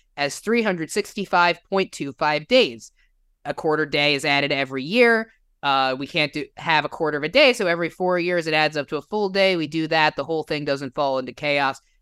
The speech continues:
Makes sense, other than the fact that this is an estimation and not entirely accurate. Uh, the rotation is actually zero point zero zero seven eight one days longer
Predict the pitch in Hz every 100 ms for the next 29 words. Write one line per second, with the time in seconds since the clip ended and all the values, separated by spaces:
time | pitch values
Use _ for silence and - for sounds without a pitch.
0 | _ - 160 156 - - 214 196 180 _
1 | _ - 254 349 330 262 202 - 165 147
2 | 180 - _ - 165 170 156 165 165 180
3 | 214 220 156 143 - 196 233 320 - 151
4 | 139 139 139 139 156 - 131 131 139 156
5 | - 202 226 - 156 120 104 _ _ _
6 | _ _ - 156 151 151 139 180 185 185
7 | 294 294 233 196 226 254 220 185 160 151
8 | 240 330 277 240 208 175 214 277 262 226
9 | 214 202 214 226 226 - 226 277 226 214
10 | 190 185 180 160 147 156 220 311 311 202
11 | 131 107 160